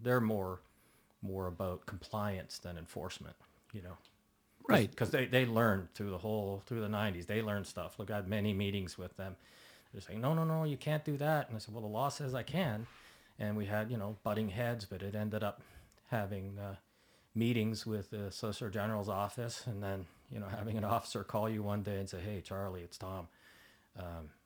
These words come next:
Speaker 1: I don't know who you know, but some laser-guided shit came down through our office this morning, and we were ordered to issue you your permit." And it's because we have a legitimate purpose. We have a
Speaker 2: R-
Speaker 1: film industry.
Speaker 2: Absolutely.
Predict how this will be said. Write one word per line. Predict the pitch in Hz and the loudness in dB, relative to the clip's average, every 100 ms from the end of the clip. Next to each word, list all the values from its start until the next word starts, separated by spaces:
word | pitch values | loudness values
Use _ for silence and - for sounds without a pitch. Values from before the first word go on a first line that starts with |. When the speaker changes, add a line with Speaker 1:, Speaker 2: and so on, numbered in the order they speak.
| _ - | _ -8
Speaker 1:
I | 90 | -2
don't | 101 113 | 0 2
know | 113 | 2
who | 107 | 0
you | 104 120 139 | 0 2 2
know, | 87 | 0
but | 90 82 | -2 -6
some | - - | -10 -8
laser-guided | 87 110 113 107 117 113 | -4 -2 0 0 -2 -2
shit | - 123 - | -2 -4 -2
came | 98 95 | -4 -2
down | 95 101 | -4 -4
through | 101 98 | -4 -2
our | 101 | 0
office | 101 113 92 - | 0 0 -2 -8
this | 95 - | -10 -8
morning, | 98 95 95 | -8 -8 -8
and | 95 | -6
we | 104 | -6
were | 92 - | -6 -4
ordered | 101 113 107 92 - _ - | 2 4 4 2 -4 _ -12
to | - | -8
issue | 104 95 110 | -4 -4 -4
you | 95 95 | -2 -2
your | 92 80 | -2 -4
permit." | 80 95 85 - _ _ _ _ _ _ _ _ _ _ _ - | -8 -8 -8 -12 _ _ _ _ _ _ _ _ _ _ _ -6
And | 107 107 | -2 -2
it's | 107 | -4
because | - 107 120 113 110 - - _ _ _ _ _ | -6 0 2 4 2 -2 -8 _ _ _ _ _
we | - 123 | 0 2
have | 107 | 2
a | |
legitimate | 95 92 85 117 123 127 127 127 123 - | 0 -4 -2 2 2 4 4 4 0 -12
purpose. | - 92 - 151 151 - - _ - | -4 -4 -2 -4 -4 -10 -16 _ -10
We | 107 | -8
have | 87 | -4
a | |
Speaker 2:
R- | 147 | -4
Speaker 1:
film | - 98 110 | 0 2 4
industry. | 127 123 - 131 160 - | 2 0 0 0 0 2
Speaker 2:
Absolutely. | 127 - 117 104 | 2 2 0 -2